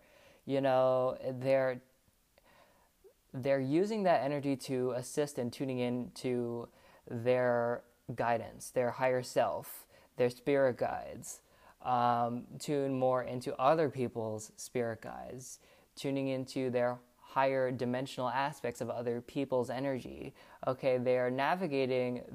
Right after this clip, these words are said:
the fourth and fifth dimensional layers of another person when they're pulling in indigo energy in, in, in any sort of assisting capacity. Okay? Um, you know, people who are really,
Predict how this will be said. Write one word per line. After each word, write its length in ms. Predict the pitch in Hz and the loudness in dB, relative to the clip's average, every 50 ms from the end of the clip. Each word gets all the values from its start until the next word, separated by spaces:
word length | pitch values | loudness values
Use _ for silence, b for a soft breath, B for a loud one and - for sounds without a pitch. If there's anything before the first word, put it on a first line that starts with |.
| 127 117 | -10 -6
the 240 | - 120 120 120 120 | -4 -4 -4 -4 -4
fourth 320 | 120 - 135 131 135 131 | -4 0 0 0 0 0
and 140 | - 117 113 | -4 -8 -6
fifth 280 | - - 123 123 - - | -4 -4 -4 -4 -6 -6
dimensional 760 | - 117 120 120 120 113 - - 123 120 117 117 120 120 123 | -6 -2 -2 -2 -4 -4 -8 -8 -4 -4 -2 -4 -4 -2 -2
layers 520 | 127 123 123 120 117 - 123 131 - - B B B B B | 0 0 0 0 -2 -4 -8 -12 -14 -16 B B B B B
of 160 | - 135 123 | -6 -4 -2
another 260 | 135 135 131 131 131 123 | -2 0 0 2 2 2
person 400 | 123 - 131 127 123 - 123 123 | 2 0 -2 -2 -2 -4 -4 -4
when 120 | 120 120 | -2 -2
they're 120 | 120 120 | -2 -4
pulling 360 | 117 - 139 127 127 127 123 123 | -4 -4 -4 -2 -2 -2 -2 -4
in 240 | 123 120 123 120 - - - - | -4 -4 -6 -8 -10 -12 -6 -4
indigo 380 | 143 139 135 131 123 123 120 | -2 0 0 2 2 2 2
energy 540 | 120 123 123 120 117 110 117 117 117 117 117 b b b b b b b b b b b _ _ - | 2 0 0 -2 -2 -2 -4 -4 -4 -6 -10 b b b b b b b b b b b _ _ -6
in, 160 | - 131 127 | -4 -4 -2
in, 240 | - 107 127 123 120 | -2 -2 -2 -4 -4
in 220 | - - 127 131 | -4 -6 -6 -4
any 240 | 131 120 143 147 151 | -2 0 0 0 -2
sort 200 | 147 - 147 127 | 0 2 2 2
of 80 | 127 117 | 2 2
assisting 800 | 117 - - - - 131 - - - 127 123 120 120 120 120 - - | 0 -4 -4 -4 -4 -4 -4 -2 -2 -2 -2 -2 -4 -6 -8 -10 -12
capacity. 840 | - 135 - - 127 117 113 117 - - 117 - - 135 123 127 - b b b b b b b b b b - | -12 -12 -6 -2 0 0 0 -2 -6 -10 -10 -10 -8 -10 -10 -12 -14 b b b b b b b b b b -2
Okay? 560 | 120 131 131 135 139 127 127 127 131 139 151 - b b b b b b b _ _ _ - | 0 0 2 4 6 6 6 6 4 2 0 -4 b b b b b b b _ _ _ -8
Um, 800 | - 135 123 123 120 120 120 120 120 117 117 117 117 117 117 - _ _ _ _ _ _ _ _ _ _ _ _ _ _ _ _ _ _ - - - - _ _ _ _ _ b b b b b b b b b b b b b b b b b b b b b _ _ _ _ _ _ - | -2 0 2 4 4 4 2 2 0 -2 -4 -6 -8 -8 -10 -12 _ _ _ _ _ _ _ _ _ _ _ _ _ _ _ _ _ _ -16 -16 -16 -16 _ _ _ _ _ b b b b b b b b b b b b b b b b b b b b b _ _ _ _ _ _ -6
you 160 | 143 131 127 | -2 -2 0
know, 160 | 123 117 117 | 0 0 -2
people 300 | - - 160 165 196 214 | 0 -2 0 0 0 0
who 100 | 214 202 | 2 4
are 120 | 170 147 | 4 4
really, 520 | 123 113 113 120 120 123 127 127 131 131 | 4 2 -2 0 2 2 2 2 2 0